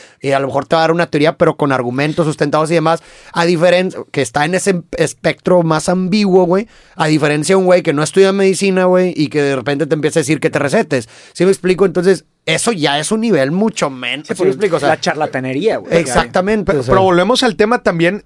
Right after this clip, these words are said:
Speaker 3: deberíamos de profesionalizar, no necesariamente a los creadores de contenido, pero a los escuchas también, a este sentido
Speaker 2: Mm.
Speaker 3: crítico de qué es lo que
Speaker 1: Claro.
Speaker 3: estoy escuchando, güey. ¿Me hace sentido o no? ¿Cómo me impacta? ¿Tiene credibilidad?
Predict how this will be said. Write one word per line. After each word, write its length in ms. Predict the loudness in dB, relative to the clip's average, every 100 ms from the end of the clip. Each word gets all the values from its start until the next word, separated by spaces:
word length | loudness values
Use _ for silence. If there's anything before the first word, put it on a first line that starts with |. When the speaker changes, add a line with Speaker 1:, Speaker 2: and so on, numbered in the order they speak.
| -2
Speaker 3:
deberíamos 640 | 2 4 4 2 0 0
de 100 | 0
profesionalizar, 1160 | 2 -2 0 -2 0 -2 0 -4 -2 -2 -2 -8 _ _ _ -4
no 160 | -2
necesariamente 560 | 0 0 0 0 -2 -2
a 40 |
los 120 | -2
creadores 220 | 0 -2 -2
de 60 |
contenido, 540 | -4 -2 0 2 0 -2 _ _
pero 200 | 0 0
a 60 | 2
los 280 | 0 0 -2
escuchas 500 | -2 -4 -2 -6 -6
también, 340 | -8 -8 -14 _ _
a 160 | -6 -6 -6
este 260 | -6 -4
sentido 480 | -4 -4 0 2 2
Speaker 2:
Mm. 40 |
Speaker 3:
crítico 560 | 2 0 0 -6 -2 0
de 140 | 0
qué 200 | -2 -2
es 80 | -2
lo 60 | 0
que 60 | 0
Speaker 1:
Claro. 100 | 0
Speaker 3:
estoy 240 | 0 0 0
escuchando, 600 | -4 -8 -4 -4 -6 -12
güey. 160 | -14 _ _ _ _ _
¿Me 180 | -4 -2
hace 240 | -2 -2
sentido 360 | -4 -4 0 0
o 40 |
no? 200 | 2 -2
¿Cómo 260 | -2 -2 0
me 80 | -2
impacta? 580 | -2 -2 -2 _ -4 -4 -16 -10
¿Tiene 260 | -2 0 -2
credibilidad? 760 | 0 -2 0 0 2 2 0